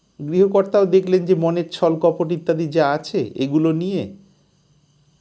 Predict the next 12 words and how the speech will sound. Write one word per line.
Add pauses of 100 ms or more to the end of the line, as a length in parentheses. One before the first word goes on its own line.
(120)
আর (160)
তার
সাথে
সাথে
এই
দীক্ষা
সংক্রান্ত
বিষয়গুলো
টুকটাক
যদি
করতে
থাকি,